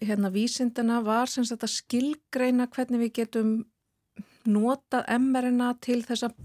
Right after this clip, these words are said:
búa til bóluefni. Og þau sem sagt, hérna, hafa svona síðan að M R N A fór að verða svolítið heit kartafla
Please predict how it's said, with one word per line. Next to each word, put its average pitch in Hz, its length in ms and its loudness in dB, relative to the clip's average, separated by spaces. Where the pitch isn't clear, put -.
búa 180 280 0
til 226 160 -2
bóluefni. 185 640 -2
Og 185 80 -6
þau 220 320 2
sem 240 240 0
sagt, 233 400 -6
hérna, 202 540 0
hafa 214 300 2
svona 208 220 2
síðan 226 480 0
að - 140 0
M 233 220 4
R 220 120 0
N 214 120 2
A 202 180 0
fór 220 280 0
að 196 100 0
verða 214 220 0
svolítið 185 520 -2
heit 208 200 -2
kartafla 196 460 -2